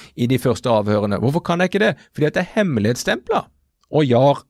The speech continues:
har hatt anledning til det. Det er jo fantastisk at Jar har hatt. Han har gjort et utrolig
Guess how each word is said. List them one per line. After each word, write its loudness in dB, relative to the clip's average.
har -2
hatt -4
anledning -2
til -2
det. 0
Det 0
er 2
jo -6
fantastisk -6
at -4
Jar 0
har -4
hatt. -6
Han -4
har 0
gjort -2
et -4
utrolig -2